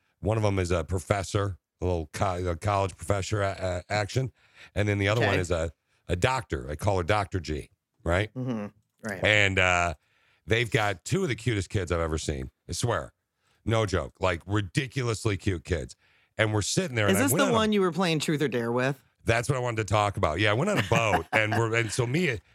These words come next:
Speaker 1: I'm sitting there, and I'm having a conversation with the seven-year-old, and
Speaker 2: Mm-hmm.
Speaker 1: we're, we're chatting,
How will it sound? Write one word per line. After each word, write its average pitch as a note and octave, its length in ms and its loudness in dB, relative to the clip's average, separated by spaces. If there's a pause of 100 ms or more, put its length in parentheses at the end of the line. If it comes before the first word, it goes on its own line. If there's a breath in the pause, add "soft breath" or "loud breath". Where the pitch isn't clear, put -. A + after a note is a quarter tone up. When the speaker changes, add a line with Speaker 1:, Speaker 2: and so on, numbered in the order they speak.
(220 loud breath)
Speaker 1:
I'm B2 140 4
sitting A3 360 0
there, G#2 300 4
and G2+ 200 2
I'm G#2 120 2
having D#3+ 260 2
a A#2 60 -4
conversation G#2+ 840 0
with F#2+ 120 0
the F2 80 -2
seven-year-old, E2+ 720 0 (560)
and G#2 400 4
Speaker 2:
Mm-hmm. F#2+ 80 -2
Speaker 1:
we're, G#2 120 0
we're G2+ 180 0
chatting, F#2+ 600 0